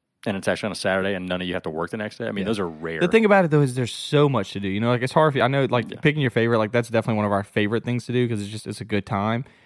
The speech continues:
Speaker 2: But there's so much to do, you know, like,
Speaker 1: Yeah.
Speaker 2: you could,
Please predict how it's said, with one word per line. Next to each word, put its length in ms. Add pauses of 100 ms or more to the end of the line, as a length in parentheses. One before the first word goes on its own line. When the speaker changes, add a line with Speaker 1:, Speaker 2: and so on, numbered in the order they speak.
(120)
Speaker 2:
But 120
there's 180
so 560
much 300
to 80
do, 80 (100)
you 120
know, 160
like, 240 (180)
Speaker 1:
Yeah. 100 (240)
Speaker 2:
you 160
could, 180